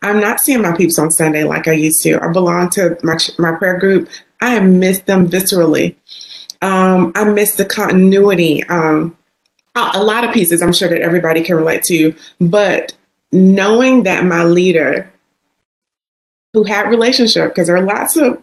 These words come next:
Black people in church all, all over the place in the prayer group. And I mean, there are no places where there weren't, so I don't have to go through everything. Uh, so, but I know he had relationship, right?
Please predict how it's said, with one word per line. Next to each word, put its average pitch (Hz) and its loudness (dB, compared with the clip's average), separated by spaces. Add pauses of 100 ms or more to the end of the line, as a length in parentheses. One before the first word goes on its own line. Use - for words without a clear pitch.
(160)
Black 226 -2
people 254 0
in 240 0
church 294 -2
all, 180 -4
all 233 2
over 302 2
the 247 2
place - -4
in 151 -2
the 147 -2
prayer 175 -2
group. 214 2
And 160 -4 (300)
I 190 -2
mean, 208 2
there 214 0
are 208 -2
no 208 0
places 185 -2
where 160 2
there 151 2
weren't, 143 -2
so 170 -4
I 151 -2
don't 160 0
have 170 -2
to 165 -2
go 160 0
through 151 0
everything. 151 -2 (340)
Uh, 196 -4
so, 190 0
but 196 0
I 196 -2
know 196 2
he 240 0
had 170 -2
relationship, 147 -2 (840)
right? 190 -4